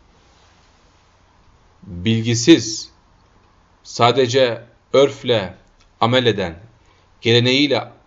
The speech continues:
atalarından kalan bir takım mirasla amel eden insanların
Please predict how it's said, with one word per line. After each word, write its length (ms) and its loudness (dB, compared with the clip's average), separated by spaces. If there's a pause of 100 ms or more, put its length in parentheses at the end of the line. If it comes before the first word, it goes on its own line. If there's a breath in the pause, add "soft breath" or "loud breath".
(300)
atalarından 580 0
kalan 320 -2
bir 100 -4
takım 260 -4
mirasla 840 0 (500 soft breath)
amel 280 2
eden 360 0
insanların 920 -2